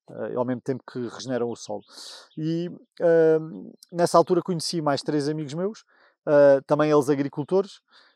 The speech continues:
que também já tinham o seu projeto próprio e já faziam, eh, este trabalho no,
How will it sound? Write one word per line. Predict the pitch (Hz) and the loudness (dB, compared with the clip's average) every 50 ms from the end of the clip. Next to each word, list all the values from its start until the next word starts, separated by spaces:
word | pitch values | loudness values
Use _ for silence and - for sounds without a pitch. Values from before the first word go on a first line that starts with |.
| _ _ - | _ _ -8
que | - | 2
também | - 180 170 180 | 2 4 4 6
já | 160 180 160 | 4 4 2
tinham | - 165 160 160 160 | 2 -2 -6 -6 -6
o | 143 | -4
seu | - 160 139 | -4 -6 -6
projeto | - 135 123 151 143 - _ | -6 -4 -2 -2 -2 -2 _
próprio | - 151 147 135 - 135 131 | 0 0 0 0 0 -6 -8
e | 131 131 | -8 -4
já | 107 151 139 | -4 -4 -4
faziam, | - - - 143 127 127 139 135 131 120 113 110 110 120 | -4 -6 -6 -6 -6 -6 -6 -6 -6 -6 -8 -10 -14 -12
eh, | 131 131 123 120 117 117 117 117 113 113 117 117 120 120 117 120 120 - - - 147 | -10 -8 -8 -6 -6 -6 -6 -6 -6 -8 -8 -10 -10 -12 -14 -16 -18 -14 -6 -4 -4
este | 127 - - | -4 -4 -6
trabalho | - 135 135 131 135 135 131 127 117 110 107 104 - | -4 -2 2 4 4 4 4 2 -2 -6 -10 -12 -14
no, | - 127 123 | -14 -14 -12